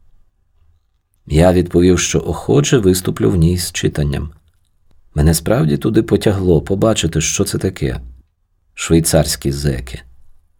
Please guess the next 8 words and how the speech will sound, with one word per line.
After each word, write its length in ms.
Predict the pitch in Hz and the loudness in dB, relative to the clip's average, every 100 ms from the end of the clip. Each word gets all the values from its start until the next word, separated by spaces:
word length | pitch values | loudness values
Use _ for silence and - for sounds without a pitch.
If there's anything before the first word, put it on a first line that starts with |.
| _ - | _ -8
Та 100 | - | 0
й 60 | 113 | 2
роботи 400 | 131 143 165 127 | 4 4 4 2
Пепперштейна 840 | - 127 82 78 - 95 101 85 | 0 -2 -2 -4 0 2 2 2
подивитися, 720 | 80 78 80 78 76 78 85 | 0 0 2 0 -2 -4 -2
раз 200 | 80 76 | 0 0
вони 220 | 80 78 | 0 -2
там. 420 | 73 78 73 73 | -2 -2 -2 -4